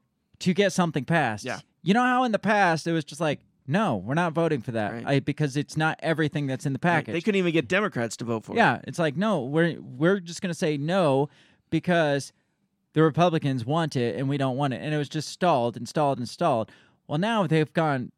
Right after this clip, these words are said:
Speaker 1: the Democrats at least have gone complete reverse flip because this Votorama, what it was, was basically trying to put different amendments on this bill.
Speaker 2: Oh,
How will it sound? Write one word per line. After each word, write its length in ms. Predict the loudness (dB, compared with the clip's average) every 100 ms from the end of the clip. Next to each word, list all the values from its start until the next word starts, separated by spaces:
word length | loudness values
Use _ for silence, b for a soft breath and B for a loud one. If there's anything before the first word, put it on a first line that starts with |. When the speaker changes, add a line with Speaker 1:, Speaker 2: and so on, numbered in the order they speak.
| -8
Speaker 1:
the 80 |
Democrats 580 | 0 0 2 2 2 2
at 80 | -2
least 220 | -2 -2
have 140 | -4 0
gone 260 | 0 0
complete 540 | -4 -6 -2 -2 -2 -6 _ _ _
reverse 460 | 2 2 4 2 2
flip 360 | -2 0 0 -2 -8
because 440 | 0 2 4 2 b b b b
this 220 | 2 2
Votorama, 640 | 4 4 4 4 4 2 2
what 160 | 2
it 60 | 2
was, 240 | 2 0
was 100 | -2
basically 480 | -2 -2 -2 -2 -2
trying 320 | -2 -4 -4
to 60 | -4
put 300 | 0 0 0 _ _
different 380 | -6 -4 -4 -8 -18 _ _ _ -2
amendments 800 | 0 0 -2 -2 -4 -8 -14 -18 _ _ _ _ -4
on 200 | 0 0
this 140 | -2
bill. 380 | -2 0 0 -2
Speaker 2:
Oh, 60 | -4